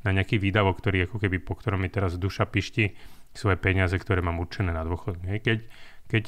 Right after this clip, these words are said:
to nemá taký úplne presne špecifikovaný cieľ ako budovanie majetku, tak z dlhodobého takého psychologického hľadiska ten výber je možno psychologicky jednoduchší vybrať to z budovania majetku ako, e,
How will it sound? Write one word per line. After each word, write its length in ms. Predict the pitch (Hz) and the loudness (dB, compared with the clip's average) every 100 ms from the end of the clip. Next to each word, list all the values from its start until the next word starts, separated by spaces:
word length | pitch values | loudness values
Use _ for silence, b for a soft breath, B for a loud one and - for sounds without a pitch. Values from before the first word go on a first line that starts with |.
| - - | -6 2
to 80 | |
nemá 640 | 110 107 123 143 127 117 - - | 4 6 6 6 6 4 0 -2
taký 240 | 98 - 120 | -2 -2 -6
úplne 400 | 120 147 127 104 | -2 2 2 2
presne 320 | 101 107 - | 2 2 0
špecifikovaný 880 | 101 - - 107 113 - 110 95 - | -2 -2 -4 -2 -2 0 0 0 -4
cieľ 320 | - 104 90 | 0 2 2
ako 160 | - 92 | -2 -8
budovanie 320 | 107 107 104 95 | 0 2 2 2
majetku, 480 | 87 92 - 113 110 B B B B | 0 0 0 -2 -2 B B B B
tak 240 | - 98 - - 127 | 2 2 2 -8 -4
z 80 | 95 92 | 0 4
dlhodobého 560 | 110 123 117 110 104 | 4 4 4 4 4
takého 320 | 104 95 101 | 2 0 0
psychologického 880 | - - - 147 123 101 - - 92 | -2 -4 -2 2 2 0 -4 0 2
hľadiska 640 | 87 92 107 - 123 120 B B B - | 2 0 -2 2 4 4 B B B -4
ten 240 | 98 90 | 0 2
výber 480 | 98 104 104 101 95 - - - - | 2 4 4 6 4 0 -18 -16 -6
je 240 | 90 101 | 2 4
možno 560 | 95 90 87 95 92 82 - - - - - - - - - - - - - - | 4 2 2 2 2 0 -6 -16 -18 -18 -18 -18 -18 -18 -20 -20 -20 -20 -20 -18
psychologicky 880 | - 113 - 110 101 95 - 101 - | -6 -4 2 4 4 0 -4 -6 -2
jednoduchší 880 | 104 110 107 92 - 104 95 113 | 2 4 4 2 0 0 0 -2
vybrať 320 | - 98 98 92 | -4 0 2 2
to 80 | - 90 95 | 0 0 0
z 80 | 95 | -4
budovania 480 | 90 98 101 92 | -2 2 2 2
majetku 400 | 85 90 - - | 2 0 0 -4
ako, 320 | 104 - | -4 0
e, 0 | 98 | -2